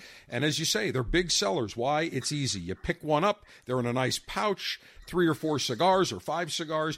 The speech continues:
you can't go wrong. That's a great way to introduce your brand to consumers.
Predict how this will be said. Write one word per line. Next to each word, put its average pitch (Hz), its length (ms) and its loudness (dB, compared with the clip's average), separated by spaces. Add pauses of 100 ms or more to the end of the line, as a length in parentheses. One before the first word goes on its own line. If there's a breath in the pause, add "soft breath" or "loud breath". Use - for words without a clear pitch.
(140)
you 107 160 -10
can't 151 280 -8
go 135 200 -2
wrong. 135 400 -2 (240 loud breath)
That's - 160 0
a 160 80 2
great 143 580 4
way 131 540 2 (180 soft breath)
to 123 100 -4
introduce 127 480 0
your 120 120 0
brand 110 380 0
to 107 60 -6
consumers. - 680 -6